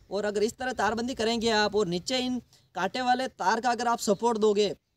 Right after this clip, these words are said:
तो जंगली जानवर नीचे से भी नहीं घुस पाएंगे, क्योंकि जो सूअर होते हैं वो नीचे से जाली को चौड़ी करके अंदर घुस जाते हैं। लेकिन अगर इस तरह के कांटे वाले तार का नीचे अगर आप सपोर्ट दोगे, तीन सपोर्ट देना है, नीचे, बीच में और ऊपर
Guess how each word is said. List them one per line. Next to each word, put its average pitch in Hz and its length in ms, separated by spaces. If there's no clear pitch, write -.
तो 214 240
जंगली 196 300
जानवर 214 360
नीचे 180 260
से 240 140
भी 226 100
नहीं 226 140
घुस 220 160
पाएंगे, 220 300
क्योंकि 220 240
जो 220 120
सूअर 220 300
होते 220 240
हैं 226 180
वो 202 120
नीचे 185 280
से 269 120
जाली 202 220
को 233 120
चौड़ी 220 260
करके 226 200
अंदर 214 200
घुस 185 160
जाते 180 220
हैं। 170 40
लेकिन 190 220
अगर 233 180
इस 226 100
तरह 240 140
के 233 140
कांटे 190 280
वाले 247 320
तार 220 240
का 240 100
नीचे 196 220
अगर 240 200
आप 240 100
सपोर्ट 214 340
दोगे, 220 280
तीन 226 180
सपोर्ट 220 300
देना 220 200
है, 226 120
नीचे, 190 360
बीच 208 220
में 220 80
और 202 100
ऊपर 175 280